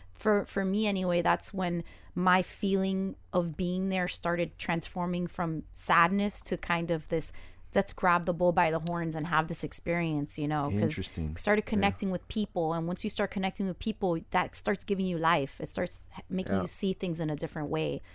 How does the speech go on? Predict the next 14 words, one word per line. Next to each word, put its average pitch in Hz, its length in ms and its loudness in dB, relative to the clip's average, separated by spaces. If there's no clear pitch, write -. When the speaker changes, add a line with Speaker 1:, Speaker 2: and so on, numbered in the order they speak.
Speaker 1:
you 165 100 -4
know? 156 140 -2
Speaker 3:
We're 117 120 4
fortunate, 135 500 8
right? 127 180 10
'Cause 98 360 0
those 113 260 0
people, 170 260 4
they're 117 120 12
born 131 280 10
in 165 80 8
the 147 80 8
same 156 240 8
house. 170 420 8